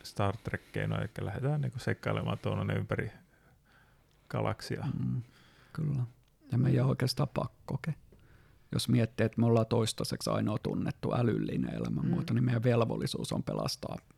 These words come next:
Speaker 2: elämä täältä pois, koska tää vääjäämättä tuhoutuu ennemmin
Speaker 3: Mm.
Speaker 2: tai myöhemmin tää maapallo.
Speaker 3: Joo,
Speaker 2: Et
Speaker 3: toki
Speaker 2: siinä olisi
Speaker 3: aika
Speaker 2: yksi iso
Speaker 3: jänteet
Speaker 2: semmonen
Speaker 3: aikaisemmin.
Speaker 2: tarina.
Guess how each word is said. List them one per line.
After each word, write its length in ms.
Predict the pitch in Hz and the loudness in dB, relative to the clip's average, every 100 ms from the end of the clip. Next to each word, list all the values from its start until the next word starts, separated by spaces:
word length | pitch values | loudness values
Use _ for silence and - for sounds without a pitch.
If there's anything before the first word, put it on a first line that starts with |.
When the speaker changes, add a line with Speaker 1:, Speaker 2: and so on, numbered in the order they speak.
| _ _ _ - | _ _ _ -6
Speaker 2:
elämä 300 | - - 104 | -2 -2 -2
täältä 380 | - 50 - - | -2 -2 -2 -4
pois, 400 | - 50 52 - - | -4 -4 -4 -8 -10
koska 280 | - - - | -8 -8 -4
tää 220 | 58 55 - | -2 -2 0
vääjäämättä 720 | 123 117 117 117 120 131 - | 2 2 2 2 2 0 -4
tuhoutuu 640 | - 113 - 113 - - - | -4 -4 -2 -4 -4 -6 -6
ennemmin 340 | - - - | -4 0 2
Speaker 3:
Mm. 60 | 208 | 2
Speaker 2:
tai 120 | 143 | 2
myöhemmin 520 | 131 127 123 - - - | 2 4 2 2 -2 -4
tää 160 | - | -6
maapallo. 580 | - - - - - - - _ _ - - - - - - - _ _ _ _ _ _ - | -6 -4 -6 -6 -8 -6 -8 _ _ -20 -20 -20 -20 -20 -20 -20 _ _ _ _ _ _ -6
Speaker 3:
Joo, 380 | 175 175 170 147 | 2 4 4 0
Speaker 2:
Et 80 | |
Speaker 3:
toki 180 | - 156 | 0 2
Speaker 2:
siinä 260 | 151 127 120 | 6 8 8
olisi 120 | 113 | 8
Speaker 3:
aika 160 | 139 - | 8 6
Speaker 2:
yksi 180 | - | 4
iso 140 | 98 - | 4 4
Speaker 3:
jänteet 80 | 120 | 4
Speaker 2:
semmonen 300 | 110 110 113 | 4 4 4
Speaker 3:
aikaisemmin. 280 | 120 - 53 | 2 2 0
Speaker 2:
tarina. 260 | - - | 2 2